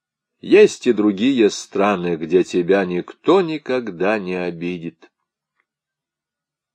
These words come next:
Непостижимо быстро Чарли заговорил по-французски. Но мальчик не знал, что ему предстоит освоить ещё один язык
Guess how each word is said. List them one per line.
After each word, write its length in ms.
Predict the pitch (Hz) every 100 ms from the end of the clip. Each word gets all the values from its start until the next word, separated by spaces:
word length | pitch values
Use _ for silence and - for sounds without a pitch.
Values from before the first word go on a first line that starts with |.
| _ _
Непостижимо 880 | 101 214 226 226 - 196 180 262 233
быстро 580 | 190 151 104 - 104 95
Чарли 680 | - - 226 226 135 87 - _ _ _ _
заговорил 560 | 98 104 104 110 151 185
по-французски. 880 | 104 - 90 - 98 - - - - _ _ _ _ _ _ _ _ _ _ _
Но 180 | 87 92
мальчик 480 | 113 151 - 123 -
не 140 | 107
знал, 520 | 90 95 98 95 80 - _ _ _ _ _ _ _ _
что 240 | - -
ему 280 | 107 110 151
предстоит 520 | 151 147 - 151 160
освоить 560 | 156 139 139 160 156 -
ещё 560 | 165 160 - 180 202 -
один 380 | 165 160 165 165
язык 640 | 160 160 127 117 - -